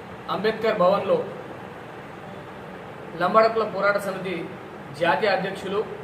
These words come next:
తెజావత్ బెల్లయ్య నాయక్ గారిని కాంగ్రెస్ ప్రభుత్వం గుర్తించి తెలంగాణ రాష్ట్ర గిరిజన ఫైనాన్స్ డిపార్ట్‌మెంట్ చైర్మన్గా నియమించినటువంటి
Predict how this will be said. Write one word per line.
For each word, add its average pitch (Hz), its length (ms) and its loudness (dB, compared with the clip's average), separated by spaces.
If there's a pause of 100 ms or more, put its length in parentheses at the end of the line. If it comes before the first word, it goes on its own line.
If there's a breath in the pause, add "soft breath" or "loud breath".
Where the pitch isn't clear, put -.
(1000)
తెజావత్ 220 480 4
బెల్లయ్య 214 320 6
నాయక్ 208 260 2
గారిని 185 340 2 (1700)
కాంగ్రెస్ 233 420 4
ప్రభుత్వం 208 440 2
గుర్తించి 185 480 -2 (1000)
తెలంగాణ 220 420 4
రాష్ట్ర 202 380 2 (1040)
గిరిజన 220 480 4 (1900)
ఫైనాన్స్ 214 380 2
డిపార్ట్‌మెంట్ 208 540 2 (720)
చైర్మన్గా 220 800 4 (240)
నియమించినటువంటి 202 1040 0